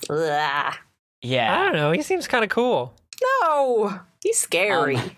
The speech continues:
Speaker 2: this is from Time magazine in nineteen fifty-three, a, a description of it.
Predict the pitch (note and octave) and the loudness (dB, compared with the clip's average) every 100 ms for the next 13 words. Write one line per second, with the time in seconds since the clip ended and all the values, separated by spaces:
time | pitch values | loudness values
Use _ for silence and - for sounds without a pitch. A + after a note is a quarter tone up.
0 | _ _ - D#3+ F3+ A3 G3+ F3+ A#2 - | _ _ -4 -4 -2 0 0 -2 -4 0
1 | D3+ D#3+ D#3 D3 C3 C3 C3 A#2+ A2+ B2 | 0 2 0 0 0 0 2 2 2 0
2 | A#2 C3 B2 B2 B2+ A#2+ B2 A2 G#2+ A2+ | -2 -2 -2 -2 -2 -2 0 0 0 0
3 | - A2 G#2+ - A2+ - G#2+ G2+ G2+ | 0 0 -2 -2 -4 -4 -6 -6 -8